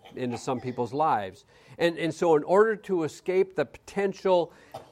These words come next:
of being killed by Herod, they make their way to Egypt, where they stay for apparently a couple of years.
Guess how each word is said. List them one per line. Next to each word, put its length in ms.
of 260
being 280
killed 440
by 180
Herod, 640
they 220
make 320
their 140
way 200
to 80
Egypt, 480
where 140
they 140
stay 280
for 340
apparently 500
a 60
couple 360
of 100
years. 600